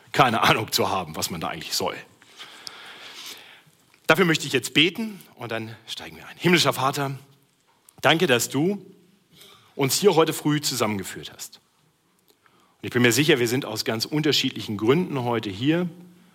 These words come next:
vielleicht auch mit ganz unterschiedlichen Erwartungen.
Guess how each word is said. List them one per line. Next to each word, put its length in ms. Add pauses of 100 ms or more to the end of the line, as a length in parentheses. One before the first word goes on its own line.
(140)
vielleicht 220
auch 80
mit 80
ganz 160
unterschiedlichen 720
Erwartungen. 760